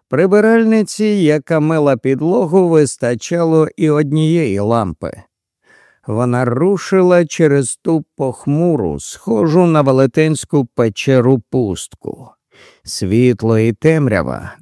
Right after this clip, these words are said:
немов помінялися місцями. Тепер на дворі стало видніше, ніж тут у залі.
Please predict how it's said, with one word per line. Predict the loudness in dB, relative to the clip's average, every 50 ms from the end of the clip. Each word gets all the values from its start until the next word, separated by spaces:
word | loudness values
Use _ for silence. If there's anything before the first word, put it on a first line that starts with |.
| -4
немов | -2 -2 0 0 0 0 2 2 0 0
помінялися | _ -2 -2 0 0 0 0 0 0 0 0 0 0 0 -2 -2 -4 -4 -4
місцями. | -2 0 0 0 -2 -4 -8 -8 -6 -6 -4 -6 -6 -8 -12 -14 -16 -20 -20 _ _ _ _ _ _ _ _ _ _ _ _ _ _
Тепер | -4 -2 -2 -2 2 4 6 6 6 6 6 4 0 -2 -4 -6
на | -4 -2 0 0 0 0
дворі | -2 0 2 4 4 4 4 4 2 2 0
стало | -2 -6 -4 -2 0 0 0 0 0 0
видніше, | 0 0 0 0 0 0 0 0 -2 -4 -6 -6 -6 -4 -4 -2
ніж | 0 0 0 0 -2 -6
тут | -8 -4 -4 -4 -4 -4 -4
у | -4 -4 -2
залі. | -2 -2 -2 -4 -4 -8 -10 -10 -12 -14 -18